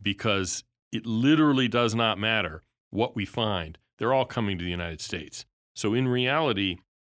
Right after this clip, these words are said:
the moment the door on the C seventeen airplane closed in the airport in Kabul, every Afghan on that plane was a de facto permanent resident of the United States,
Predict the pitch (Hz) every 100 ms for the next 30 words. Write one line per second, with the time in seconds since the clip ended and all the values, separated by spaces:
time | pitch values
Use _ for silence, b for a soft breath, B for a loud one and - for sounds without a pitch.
0 | _ - 101 95 101 123 160 170 175 170
1 | - _ 101 85 87 _ _ 123 127 135
2 | 117 101 - 104 104 95 - - 127 123
3 | - 110 101 - 117 98 101 104 - 90
4 | 82 - - 117 104 87 80 - - 117
5 | 113 107 107 104 - 98 92 95 92 107
6 | 101 82 - _ _ _ _ _ 127 143
7 | 147 160 170 170 160 _ _ _ 123 110
8 | 117 - 113 113 107 107 - _ _ 101
9 | 110 110 104 107 - - 110 98 80 78
10 | _ _ _ 98 92 90 - 90 - 113
11 | 104 - 107 - - 127 123 120 113 110
12 | 107 98 92 87 85 87 90 90 90 78
13 | - 92 82